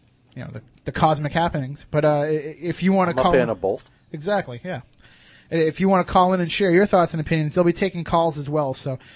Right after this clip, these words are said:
Speaker 1: Celtic Stuff Live, Internet Radio. Uh, I'll be on about nine fifteen, and we can get into all of this, so we welcome your calls. Just go to Celticsblog dot com for more information.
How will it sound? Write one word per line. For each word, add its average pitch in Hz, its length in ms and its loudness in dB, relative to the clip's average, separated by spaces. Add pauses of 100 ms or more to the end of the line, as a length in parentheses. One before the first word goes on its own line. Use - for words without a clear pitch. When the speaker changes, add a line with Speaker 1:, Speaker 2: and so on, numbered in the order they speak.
(120)
Speaker 1:
Celtic 247 340 -4
Stuff 226 220 -2
Live, 190 260 2
Internet 190 320 -2
Radio. 135 400 -6 (340)
Uh, 135 200 -10
I'll 151 180 0
be 160 180 0
on 151 240 0
about 156 280 -2
nine 170 220 -4
fifteen, 180 320 -6
and 160 100 -2
we 165 100 -2
can 170 80 -8
get 170 120 -2
into 165 160 -4
all 160 200 -2
of 147 60 -8
this, 143 140 -4
so 143 120 -8
we 135 80 -4
welcome 151 320 -2
your 151 80 -4
calls. 143 280 -4
Just - 140 -10
go 202 80 2
to 185 60 0
Celticsblog 190 800 0
dot 170 260 0
com 170 240 -4
for - 100 -16
more 156 160 -2
information. 156 500 -6